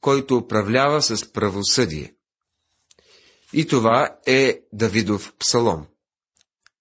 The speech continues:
С него започва едно, м, една нова серия от шест псалома, които изразяват хваление към царя.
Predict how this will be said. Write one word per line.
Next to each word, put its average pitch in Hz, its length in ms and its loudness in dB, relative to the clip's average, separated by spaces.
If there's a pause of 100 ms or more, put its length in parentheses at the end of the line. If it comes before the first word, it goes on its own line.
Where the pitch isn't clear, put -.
С - 120 -16
него 190 180 2
започва 143 560 0
едно, 127 360 0 (960)
м, 113 240 -10 (200)
една 120 260 0
нова 120 260 0
серия 131 440 2
от 113 100 -4
шест - 420 -2
псалома, 110 540 -2 (1200)
които 147 520 0
изразяват 120 600 0
хваление 107 500 0
към 98 240 -8
царя. 80 380 -2